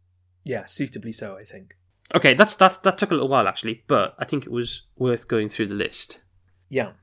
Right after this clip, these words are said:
Speaker 1: So I wanna turn now to a couple of things that Matt wrote to introduce the list. And just to say that I've, I've actually sent Matt some questions about it to find out more about the process that the taboo list was made.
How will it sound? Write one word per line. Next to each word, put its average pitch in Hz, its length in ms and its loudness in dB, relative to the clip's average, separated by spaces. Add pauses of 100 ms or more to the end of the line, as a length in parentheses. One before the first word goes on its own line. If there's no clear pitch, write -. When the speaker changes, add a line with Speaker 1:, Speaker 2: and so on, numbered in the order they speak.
(400)
Speaker 1:
So - 180 -2
I 151 120 -4
wanna 190 340 -2
turn 147 300 -4
now 127 180 -4
to 117 140 -6
a 110 40 -4
couple 113 280 -10
of 120 80 -10
things 117 220 -8
that - 120 -16
Matt 117 560 -10
wrote 113 380 -4
to - 260 -16
introduce 113 480 -10
the - 100 -14
list. 95 260 -12
And 120 340 -12
just 170 220 -8
to 151 60 -10
say 131 360 0
that 104 220 -10 (220)
I've, 110 360 -12
I've 127 80 -6
actually - 280 -6
sent 117 240 -8
Matt 117 200 -12
some 113 120 -14
questions 107 400 -10
about 104 280 -12
it 95 120 -20
to 113 100 -18
find 104 280 -12
out 101 140 -8
more 117 420 -2
about 101 320 -8
the 104 80 -16
process - 760 -12
that - 180 -16
the 117 60 -14
taboo 104 300 -12
list 98 280 -14
was 95 160 -18
made. 110 340 -10